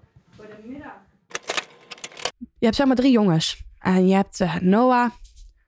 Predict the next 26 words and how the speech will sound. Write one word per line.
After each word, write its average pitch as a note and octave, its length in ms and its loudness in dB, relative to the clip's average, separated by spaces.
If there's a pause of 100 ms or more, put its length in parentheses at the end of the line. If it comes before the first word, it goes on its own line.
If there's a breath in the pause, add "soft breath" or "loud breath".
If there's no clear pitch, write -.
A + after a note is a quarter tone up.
(100)
Luca G3+ 540 2 (520)
en F3+ 180 2
Milan. F#3 420 2 (1040 soft breath)
En F#3+ 200 0
Noah G#3+ 240 4
die A3 140 4
heeft, G#3 320 2
eh, F#3+ 260 4
die - 200 0
is - 80 -2
de - 80 -2
oudste A3+ 280 0
van A3 80 0
de G#3 60 6
jongens. G#3+ 440 0 (1080)
Noah G3 400 2
is F3+ 80 -2
momenteel F#3 360 0
twaalf. - 480 -8 (160)
En F3 140 0
dat F3+ 160 2
maakt F3 680 -2 (400)
Luca G3 640 4 (760 loud breath)
tien. C#4 400 2 (280)
En F#3+ 560 4
Milan, A3 1300 4